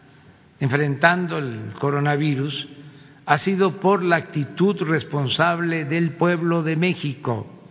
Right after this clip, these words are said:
Número uno, el pueblo.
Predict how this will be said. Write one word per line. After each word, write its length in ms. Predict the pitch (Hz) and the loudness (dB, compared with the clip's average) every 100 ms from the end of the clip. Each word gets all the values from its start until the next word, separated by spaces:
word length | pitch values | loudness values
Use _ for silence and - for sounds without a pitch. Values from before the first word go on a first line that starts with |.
| - - - - - - - - | -20 -20 -20 -20 -20 -20 -12 2
Número 340 | 175 185 180 | 4 6 8
uno, 560 | 196 214 185 143 104 - | 8 8 6 2 -2 -4
el 100 | 117 | -4
pueblo. 640 | 104 180 165 135 104 98 | 4 6 6 2 -4 -10